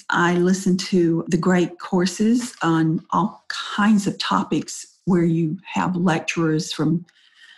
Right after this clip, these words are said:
universities giving lectures. I traveled some to museums, and I mean, there's a museum in Ireland, which of course I'm now forgetting the name of, but I walked through there and there were all of these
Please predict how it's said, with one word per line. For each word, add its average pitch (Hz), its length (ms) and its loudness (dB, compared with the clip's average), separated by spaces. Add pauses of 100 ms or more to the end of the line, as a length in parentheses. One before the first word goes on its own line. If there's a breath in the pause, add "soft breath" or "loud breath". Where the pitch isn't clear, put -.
(200 soft breath)
universities 165 800 2
giving 160 300 2
lectures. 180 580 0 (540 loud breath)
I 269 120 4
traveled 214 500 2
some 202 440 2
to 190 260 2
museums, 180 840 2
and 175 340 2 (640)
I 185 60 6
mean, 190 100 6
there's 175 220 2
a 170 40 2
museum 180 400 4
in 156 120 4
Ireland, 165 460 2
which 196 180 2
of 175 160 -4
course 160 320 -2
I'm - 180 0
now 156 160 2
forgetting - 480 -4
the 165 120 -8 (240)
name 190 480 4
of, 156 280 -2 (640 loud breath)
but 226 440 0
I 226 120 4
walked 240 400 2
through 285 200 4
there 220 220 2
and 208 180 4
there 226 160 4
were 226 140 4
all 208 240 2
of 196 100 2
these 165 360 0